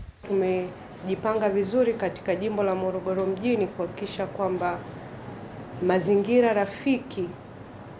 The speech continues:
kwa wenzetu wenye mahitaji maalum. Kwa mfano, katika vituo vyetu vyote mia tisa thelathini na tano, hakuna kituo ambacho kiko katika jengo la ghorofa. Kwa hiyo itawasaidia wote waweze kufika.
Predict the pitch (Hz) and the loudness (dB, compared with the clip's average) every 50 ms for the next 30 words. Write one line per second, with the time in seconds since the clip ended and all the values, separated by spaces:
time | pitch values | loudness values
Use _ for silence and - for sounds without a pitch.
0 | - - - - - 185 165 175 175 170 165 208 202 202 - 202 185 175 175 175 | -16 -14 -12 -4 0 2 4 4 4 4 4 2 2 2 2 0 0 2 2 2
1 | 170 170 165 160 196 185 180 180 185 170 175 170 175 175 175 170 170 165 160 165 | 2 0 0 0 0 0 0 2 2 2 2 2 2 2 2 2 2 0 0 0
2 | 170 165 - - - 165 165 165 - - 208 196 190 190 190 180 170 170 170 170 | -2 -4 -8 -6 -4 -4 -4 -4 0 0 2 4 4 4 4 4 2 0 0 -4
3 | - - - - - - - - 175 165 - 226 214 - 208 185 190 202 202 - | -8 -14 -14 -14 -14 -8 -4 -4 -4 -2 -4 -4 0 0 0 2 0 -2 -2 0
4 | 214 202 196 196 185 196 240 240 233 - - 208 190 190 214 262 254 247 247 - | 2 2 2 2 4 4 4 4 4 2 -2 -4 -4 0 2 2 4 4 2 0
5 | - 196 175 170 180 180 180 180 175 175 - 156 - - 214 190 196 - 185 180 | -2 -4 -2 0 0 0 0 0 -2 -2 -4 -6 -4 -2 -2 -2 -2 -4 -4 -6
6 | 175 - 196 180 175 175 - 208 202 190 185 180 165 165 - - - - - - | -4 -2 -2 -2 -2 -2 -2 0 0 2 2 2 0 -2 -4 -8 -12 -12 -12 -12
7 | - - - 175 - - 214 208 202 208 - 196 - - - 226 214 190 180 185 | -6 -4 -4 -4 0 2 2 2 2 0 -2 -4 -4 0 2 4 4 4 4 2
8 | 185 190 - - 185 - - 196 - 190 180 - 180 170 - - - 175 175 175 | 0 -2 -2 -4 -6 -4 -4 -4 -4 -4 -6 -6 -6 -8 -8 -4 -2 -2 2 2
9 | 196 190 190 185 180 170 165 165 175 175 175 180 190 185 - - - 156 - - | 2 2 4 4 4 2 2 2 2 2 4 4 4 4 2 0 -4 -6 -6 -6
10 | - - - - - - - - - - - - - - - 175 170 185 190 185 | -10 -14 -14 -14 -16 -16 -16 -16 -16 -16 -16 -16 -14 -10 -4 0 4 4 6 6
11 | 175 170 170 165 165 165 - 175 170 170 165 160 160 - 165 160 170 175 196 190 | 6 6 6 4 2 0 0 -2 0 0 0 0 -2 -4 -4 -4 -2 0 2 2
12 | 180 175 180 180 180 - - 175 156 160 170 180 180 170 170 160 - - - - | 2 2 0 -2 -4 -4 -4 -2 -2 0 0 0 0 0 -2 -4 -4 -8 -10 -4
13 | - 196 170 - - 165 | -2 -2 -2 -2 -4 -6